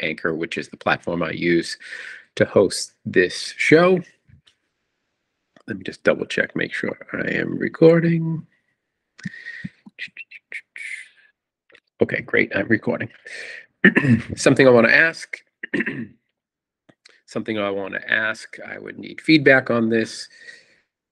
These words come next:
Building, um, excuse me, Build Health International, Jim and Sarah.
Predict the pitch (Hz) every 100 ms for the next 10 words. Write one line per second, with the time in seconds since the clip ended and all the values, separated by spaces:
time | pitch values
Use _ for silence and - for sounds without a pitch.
0 | _ _ _ _ _ _ _ _ _ _
1 | _ _ - 147 160 160 160 160 165 -
2 | 127 117 110 117 - - - - 92 90
3 | 135 139 135 123 123 117 110 95 - 87
4 | 87 107 113 110 104 101 90 90 -